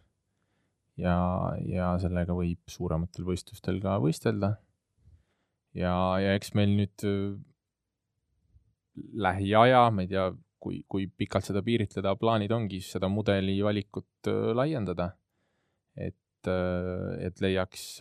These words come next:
leiaks iga discgolfi sõber, kas ta nüüd võistleb, käib ta lihtsalt perega metsas, äh, pühapäeva veetmas, et, et leiaks igaüks endale võimalikult hea lahenduse ka meie, meie sortimendist, et,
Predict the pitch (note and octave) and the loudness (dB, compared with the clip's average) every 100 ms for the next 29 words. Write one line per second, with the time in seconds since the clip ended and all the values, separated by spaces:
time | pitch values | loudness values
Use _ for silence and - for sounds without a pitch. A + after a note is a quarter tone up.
0 | F#2+ G2 G#2 F#2 - A2 G#2+ G2 - - | -4 0 0 0 -2 -2 0 -2 -4 -4
1 | F2+ - G2+ G2+ F#2 F2+ - F2 F2 A2 | -4 -4 -4 0 0 -2 -6 -6 -4 -2
2 | C#3 - C3 D3 - _ _ F#2+ F2+ - | -4 -2 -4 -4 -14 _ _ -6 -6 -4
3 | G2 A#2 - G2+ A2 G#2+ G2+ G2+ G2+ G#2 | -6 -4 -6 -2 0 2 2 -2 -4 -6
4 | G2 - - _ _ _ _ _ _ - | -8 -12 -20 _ _ _ _ _ _ -8
5 | F#2+ F#2+ F#2+ G2 F#2+ F#2 F2+ - G#2 G#2 | -4 -4 -4 -4 -4 -8 -12 -2 2 4
6 | G2+ F#2+ G2+ F#2+ - F#2+ G2 - G2+ G#2+ | 2 0 0 -2 -4 -6 -6 -6 -6 -2
7 | G2+ G2 - G#2+ G2+ - G#2+ G#2 G2 G2 | 0 -2 -4 0 0 -2 -4 -2 -2 -2
8 | G#2 G#2+ G#2+ G#2 - - - _ _ _ | -2 -4 -6 -8 -12 -16 -20 _ _ _
9 | _ _ _ _ _ _ _ G#2 G2+ G2 | _ _ _ _ _ _ _ 0 2 2
10 | G#2 A2 A#2+ A#2+ C#3+ A#2+ G#2+ A2 A2+ B2 | -2 -6 -2 0 0 -2 -4 -4 -2 -2
11 | C3+ G#2+ G2+ A2 A#2+ G#2 G#2 - G2 F#2+ | -2 -2 -4 -4 -4 -2 -4 -6 -8 -6
12 | F#2 - G2+ - _ | -8 -10 -12 -12 _